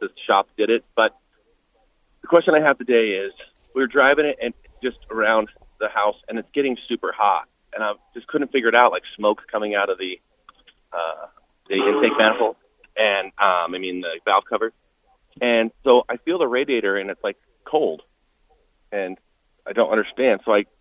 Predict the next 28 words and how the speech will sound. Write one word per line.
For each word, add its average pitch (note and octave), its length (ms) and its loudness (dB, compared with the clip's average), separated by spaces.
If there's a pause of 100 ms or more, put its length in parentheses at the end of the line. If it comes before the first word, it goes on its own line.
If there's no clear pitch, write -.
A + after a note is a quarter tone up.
(160)
crack C#3+ 400 2
the, G2+ 240 4 (680)
the, F#2+ 380 2 (160)
the, F2+ 320 -4 (260)
the F2 260 -8
cap, C#3 340 2 (100)
and G#2 140 0
it, - 100 -4 (720)
it G#2 140 -4 (160)
steam, A#2+ 200 0
all A2 100 6
of G#2 60 2
a - 20 -2
sudden A2+ 140 0
bubbles F#2+ 320 2
up G#2 160 4
and F2 160 -6
steam G2+ 220 -4
comes G2 280 -4
out. F#2 260 2
Then F#2 240 -4
all F#2+ 180 0
the F#2 80 0
hoses F2 340 -4
have D#2+ 160 -8
heat F#2 120 -12
in E2 100 -14
it. D#2+ 120 -14